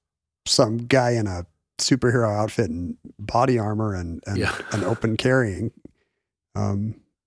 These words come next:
Speaker 1: but there's also, you know, it's, it's normal for community groups to form where neighbors, you know, keep an eye out, sponsor neighborhood watches. I mean, how crazy is this idea on the scale of,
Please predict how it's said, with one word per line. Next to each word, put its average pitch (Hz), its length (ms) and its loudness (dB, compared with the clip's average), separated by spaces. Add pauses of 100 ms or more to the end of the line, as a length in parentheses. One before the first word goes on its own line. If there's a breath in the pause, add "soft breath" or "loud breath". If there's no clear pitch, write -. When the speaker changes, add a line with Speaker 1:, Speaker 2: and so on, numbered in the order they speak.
Speaker 1:
but 277 100 6
there's 302 160 6
also, 185 300 8
you 196 140 6
know, 131 120 4
it's, 180 140 2
it's 220 220 2
normal 165 400 8
for 139 160 4
community 135 640 4
groups 123 340 0
to 135 100 2
form 117 480 4
where 117 180 4
neighbors, 117 600 2 (680)
you 131 100 6
know, 98 160 0
keep 147 220 4
an 135 100 6
eye 135 220 8
out, 120 580 4 (240)
sponsor 135 480 4
neighborhood 127 460 4
watches. 117 840 2 (600)
I 135 80 2
mean, 127 420 2 (380)
how 165 120 6
crazy 165 360 8
is 139 140 2
this 143 180 2
idea 127 400 4
on 110 140 2
the 117 60 2
scale 120 360 2
of, 107 260 -2